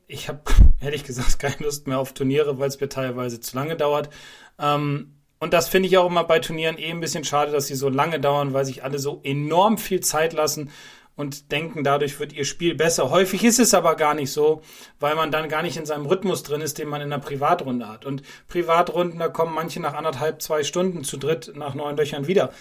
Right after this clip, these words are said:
was super ist. Die spielen, die schlagen, die laufen,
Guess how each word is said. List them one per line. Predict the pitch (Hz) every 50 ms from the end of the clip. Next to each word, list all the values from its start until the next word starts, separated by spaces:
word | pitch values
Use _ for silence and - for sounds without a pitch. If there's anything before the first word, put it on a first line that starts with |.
| - - -
was | - 156 -
super | - 254 - 214 143
ist. | 135 - - - _ _ _ _
Die | 180 175
spielen, | - - - 233 233 220 226 226 226
die | 175 175 165
schlagen, | - - 180 175 180 180 180 185 180 180 - _ _ _ _
die | -
laufen, | 156 151 156 160 175 170 - - 170 165 156 -